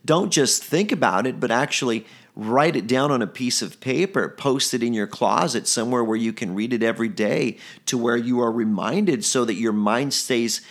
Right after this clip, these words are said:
fixed, focused, and glued on that one thought, instead of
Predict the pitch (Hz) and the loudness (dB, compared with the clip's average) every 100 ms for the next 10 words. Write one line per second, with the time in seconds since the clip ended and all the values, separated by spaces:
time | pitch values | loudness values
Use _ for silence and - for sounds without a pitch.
0 | - - - 170 165 - - - - _ | -20 -20 -4 -2 0 0 -2 -4 -14 _
1 | - - 160 160 151 - 110 127 123 98 | -4 2 4 4 0 0 0 -2 -2 -4
2 | 120 120 117 151 247 233 139 117 - 113 | -2 0 0 0 0 0 0 -2 -2 -2
3 | 113 110 120 120 113 101 - 123 110 - | -2 -4 -4 -4 -2 -4 -4 0 2 2
4 | 131 123 - 135 110 | 0 0 2 2 0